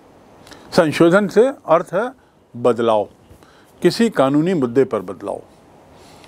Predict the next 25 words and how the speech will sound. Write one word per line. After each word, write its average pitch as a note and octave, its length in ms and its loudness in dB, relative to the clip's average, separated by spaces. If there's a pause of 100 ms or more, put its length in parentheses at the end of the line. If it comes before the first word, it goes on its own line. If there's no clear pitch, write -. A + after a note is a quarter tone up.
(100)
जैसे D#3 500 4
एक D#3 220 2
बदलाव D3 360 2
हुआ C#3 200 -2
था C3+ 240 -4 (1040)
कि D3 300 4 (1400)
विवाह C#3+ 400 4
की D#3 160 0
आयु, C3 320 2 (1200)
न्यूनतम F3 480 2
आयु, A2+ 240 -2 (1120)
जब D3 180 2
संविधान C#3 460 0
बना D3 200 2
था C#3+ 140 -4
उस C#3 160 -4
समय C3+ 260 -6 (440)
चौदह C3+ 260 4
वर्ष B2 320 -2
थी, A2 240 -12 (440)
फिर C#3 120 2
अठारह C#3 380 0
वर्ष C3+ 280 -4
की A#2 160 -10
गई, A2+ 220 -6